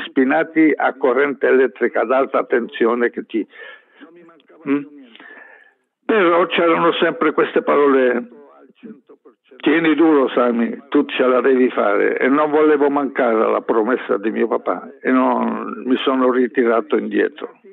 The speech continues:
Non è che mi metteva paura, no, volevo morire anch'io, volevo essere uno di loro anch'io, dovevo essere uno di loro anch'io. E conosco-, ho conosciuto Piero Terracina. È stato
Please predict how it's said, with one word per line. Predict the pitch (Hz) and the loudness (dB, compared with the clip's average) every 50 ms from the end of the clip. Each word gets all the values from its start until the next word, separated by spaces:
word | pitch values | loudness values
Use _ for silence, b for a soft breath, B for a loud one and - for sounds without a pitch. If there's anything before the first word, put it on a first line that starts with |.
| 190 190 B B B B B B B B B B B 151 B B | -20 -20 B B B B B B B B B B B -20 B B
Non | - 147 165 175 | -2 -2 0 2
è | 180 180 170 | 0 0 0
che | - 185 | 0 0
mi | 165 165 156 147 147 147 147 143 147 143 139 135 135 131 127 127 123 | 2 2 4 4 4 4 4 4 4 4 4 4 4 4 4 4 2
metteva | 131 135 127 131 131 127 - 147 127 127 131 | 2 0 -2 0 0 0 0 -2 -2 -2 -2
paura, | - - 135 135 139 135 127 117 113 110 | -2 0 2 2 4 4 2 2 0 0
no, | 113 131 143 139 120 110 | -2 -2 0 0 0 0
volevo | 107 117 127 139 147 165 156 139 131 | 0 0 2 2 2 2 2 2 0
morire | 127 131 135 123 139 143 139 127 127 | 0 2 2 2 2 2 2 2 2
anch'io, | 123 117 - - 135 127 120 | 0 -2 0 2 2 2 4
volevo | 113 120 131 131 139 147 147 156 160 | 2 2 2 2 4 2 2 2 2
essere | 160 165 - - - 165 156 151 | 2 0 -2 0 0 0 2 2
uno | 165 165 180 175 175 160 | 2 2 2 2 0 0
di | 151 165 175 | 2 2 2
loro | 175 185 190 185 180 170 165 | 2 4 4 2 4 2 2
anch'io, | 151 147 139 - - 185 175 156 135 113 95 - _ _ _ _ _ _ - - _ _ _ - | 2 0 -2 -2 0 2 2 2 2 0 -2 -6 _ _ _ _ _ _ -20 -20 _ _ _ -20
dovevo | - - 123 156 156 151 - 196 240 254 202 185 160 143 135 | -12 -4 -2 0 0 2 2 2 2 2 4 2 2 2 2
essere | 139 131 - - - 139 139 135 | 0 -2 -2 -2 -2 0 2 2
uno | 135 131 131 131 127 120 | 2 2 0 -2 -2 -2
di | 131 131 | -2 0
loro | 131 139 69 67 131 - | 0 0 0 0 -2 -4
anch'io. | 62 - - _ - - - - - - - _ B B B B B B B B B | -6 -8 -12 _ -12 -10 -10 -10 -10 -12 -16 _ B B B B B B B B B
E | 226 190 | -4 -2
conosco-, | - 202 196 190 196 196 185 - - - - - - - | 0 0 0 0 0 0 0 -2 0 0 0 0 0 -2
ho | - 185 185 | -2 -2 -2
conosciuto | - 196 185 185 185 170 - - 143 139 - 139 123 | 0 0 0 0 -2 -2 0 -2 -2 0 0 -4 -2
Piero | - - 135 131 127 135 127 113 | 0 0 2 2 2 2 0 0
Terracina. | - 127 120 113 117 117 - - - 120 113 104 98 - - - _ _ _ _ _ _ _ _ _ _ _ _ _ _ _ _ - | 0 0 0 0 0 -4 -4 -8 -8 -8 -8 -8 -8 -12 -14 -16 _ _ _ _ _ _ _ _ _ _ _ _ _ _ _ _ -8
È | - 160 143 - - | -4 -4 -4 -4 -4
stato | - 151 165 160 160 165 - 160 147 151 147 147 143 135 123 | -4 -2 -2 -2 -2 -2 0 2 2 4 2 2 0 -2 -6